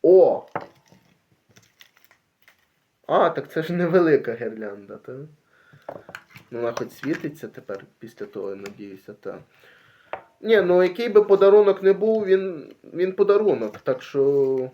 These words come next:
він халява. <laughs> Ну, типа, він подарунок, та. Мені подобається. Та. Не знаю, куди його вішати, бо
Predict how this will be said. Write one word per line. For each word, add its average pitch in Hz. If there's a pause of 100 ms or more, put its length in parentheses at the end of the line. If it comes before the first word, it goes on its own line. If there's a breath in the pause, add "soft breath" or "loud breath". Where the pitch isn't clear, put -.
(180)
він 135
халява. 107
<laughs> -
Ну, 135
типа, 110
він 160
подарунок, 110
та. - (500 soft breath)
Мені 135
подобається. 95 (320)
Та. -
Не 147
знаю, 156
куди 139
його 135
вішати, 220
бо 117